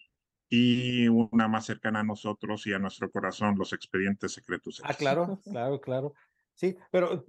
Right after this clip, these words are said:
Speaker 2: varios, varios episodios están nutriendo la, la, la cultura popular. Es un tema que,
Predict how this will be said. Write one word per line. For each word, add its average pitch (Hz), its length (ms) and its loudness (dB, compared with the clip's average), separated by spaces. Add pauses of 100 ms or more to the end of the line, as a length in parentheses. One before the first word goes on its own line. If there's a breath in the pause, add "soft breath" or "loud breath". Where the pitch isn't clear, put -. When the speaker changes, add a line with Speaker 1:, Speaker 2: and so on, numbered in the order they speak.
Speaker 2:
varios, 180 380 0
varios 185 260 2
episodios 208 600 -2
están 160 280 -4
nutriendo 160 460 -2
la, 143 240 2
la, 131 180 -2
la 113 640 -6 (160)
cultura 135 340 0
popular. 233 440 0
Es 156 280 0 (140)
un 156 240 -4
tema 160 440 0
que, 143 280 -4